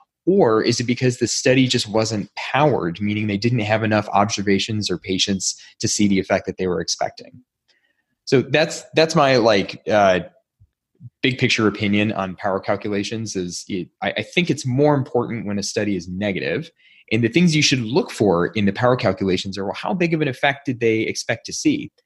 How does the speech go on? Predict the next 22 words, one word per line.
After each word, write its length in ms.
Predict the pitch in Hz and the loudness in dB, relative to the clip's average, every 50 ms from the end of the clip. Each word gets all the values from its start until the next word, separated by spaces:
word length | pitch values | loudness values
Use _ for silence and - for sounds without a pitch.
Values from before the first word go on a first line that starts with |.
| _ _ _ _ _ _ - | _ _ _ _ _ _ -14
If 120 | - - | -4 -2
it 80 | 139 123 | -2 -2
was 140 | 107 123 | 0 -2
something 240 | - 156 151 151 151 139 | -2 -2 -2 -2 -2 -2
that 120 | 131 92 | -2 -4
was 140 | 110 110 110 | -6 -8 -8
really, 420 | 110 135 170 202 196 175 160 156 | -8 -6 -2 -2 0 2 2 2
really 260 | 160 160 165 160 143 | 2 4 2 2 2
huge, 640 | 120 - - 185 190 135 101 92 107 131 143 - - | 0 -2 -4 -2 0 2 2 2 2 2 0 0 2
you 40 | 127 | 2
know, 60 | 117 | 4
that's 220 | 110 117 120 - | 4 4 2 2
gonna 140 | - 135 123 | 0 0 0
take 220 | - - 123 113 | 2 2 0 0
fewer 580 | - - - - 117 117 117 117 107 107 101 - | -2 -8 -2 2 2 4 6 6 6 6 4 4
observations 680 | 104 107 104 101 107 92 104 117 143 - - 98 95 90 | 4 2 2 2 0 2 2 2 2 0 -2 -2 -2 -2
than 120 | 107 101 | -2 -2
if 100 | 98 98 | -2 -2
it's 160 | 101 98 - - | -6 -8 -6 -6
something 540 | 110 107 - - 107 101 101 95 92 98 _ | -6 -6 -4 -4 -4 -4 -4 -6 -8 -12 _
really 240 | - 107 104 101 95 | -6 -4 -4 -2 -2
small. 480 | - - - 151 151 - - - - | -4 -2 -2 -2 -2 -2 -4 -8 -12